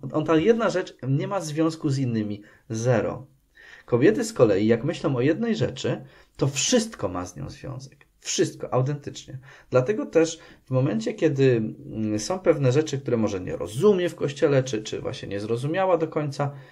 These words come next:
e, to to się łączy z tak wieloma rzeczami, że w jej głowie może się pojawić, ja tak sobie to rozumiem, milion pytań i chciałaby mieć odpowiedzi. I teraz może pojawić się pokusa, to ja po prostu szeptem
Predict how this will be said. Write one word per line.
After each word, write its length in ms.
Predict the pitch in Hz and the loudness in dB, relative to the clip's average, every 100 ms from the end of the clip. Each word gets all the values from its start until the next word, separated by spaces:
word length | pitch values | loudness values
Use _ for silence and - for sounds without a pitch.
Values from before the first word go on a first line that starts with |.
| - - _ - | -20 -20 _ -2
e, 100 | 110 110 107 107 - _ _ - | 2 4 4 2 -2 _ _ 0
to 120 | 170 | 0
to 140 | 190 | 0
się 160 | 170 180 | 0 4
łączy 300 | 170 170 165 | 4 2 -2
z 80 | - | 0
tak 180 | 254 | 0
wieloma 320 | 233 202 175 160 | 2 2 2 0
rzeczami, 600 | 143 135 90 90 165 220 | 0 -2 -4 -4 -6 -6
że 140 | 208 | -6
w 40 | |
jej 120 | 214 214 | -4 -4
głowie 260 | 262 240 | -4 -2
może 220 | 226 226 | 0 0
się 200 | 220 226 | -2 -6
pojawić, 440 | - 165 165 170 - - | 0 2 2 -2 -18 -4
ja 160 | 131 127 | 0 0
tak 180 | - | -2
sobie 220 | - 73 73 | -10 -10 -6
to 120 | 73 | -4
rozumiem, 460 | 87 98 85 73 - - - | -4 -6 -8 -10 -14 -20 -2
milion 460 | 135 190 185 175 170 | 2 2 2 0 0
pytań 380 | 107 - - - _ _ _ _ | -6 -8 -16 -18 _ _ _ _
i 40 | - | -8
chciałaby 380 | - 113 110 107 | 0 2 2 0
mieć 200 | 107 107 | -2 -4
odpowiedzi. 600 | - 127 113 78 - - - - | -6 -4 -4 -6 -10 -18 -20 -12
I 60 | 131 | -4
teraz 400 | 160 165 - - | 0 0 -2 -4
może 260 | 143 143 | 0 0
pojawić 380 | 139 120 107 107 | 2 2 2 -2
się 80 | - | -8
pokusa, 580 | - 101 - 131 87 - - _ - | -8 -6 -4 -4 -6 -12 -18 _ -6
to 120 | 135 | -2
ja 120 | 110 | -2
po 140 | - | -4
prostu 380 | 107 127 127 - | -6 -2 -2 -4
szeptem 640 | 110 151 147 - 113 107 | -4 -4 -4 -2 -2 -4